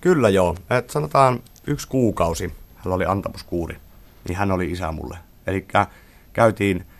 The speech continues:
ongella, telttailemassa, pelattiin jalkapalloa, touhuttiin yhdessä asioita. Ja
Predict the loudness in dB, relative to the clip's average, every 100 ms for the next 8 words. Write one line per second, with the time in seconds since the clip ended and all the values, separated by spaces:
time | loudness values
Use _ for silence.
0 | _ -6 -2 0 -2 -2 -2 -4 -10 -8
1 | -8 -6 -4 -4 -4 -8 -10 -4 -4 -4
2 | -6 -4 -6 -8 -10 -6 -4 -2 -4 0
3 | 0 0 -4 -6 -4 -4 -6 -6 -6 -4
4 | -6 -6 -8 -12 -14 -20 _ _ _ -20
5 | _ _ -8 -4 -2